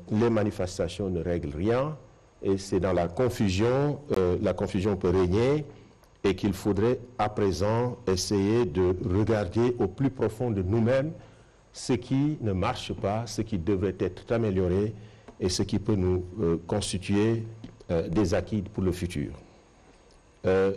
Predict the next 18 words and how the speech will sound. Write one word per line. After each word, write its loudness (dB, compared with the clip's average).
je -4
pense -2
que -2
le 2
ministre 0
a 2
aussi -2
dit -2
quelque -4
chose -4
de -2
très 0
important -4
sur -6
lequel -2
je -4
voudrais 0
revenir, 0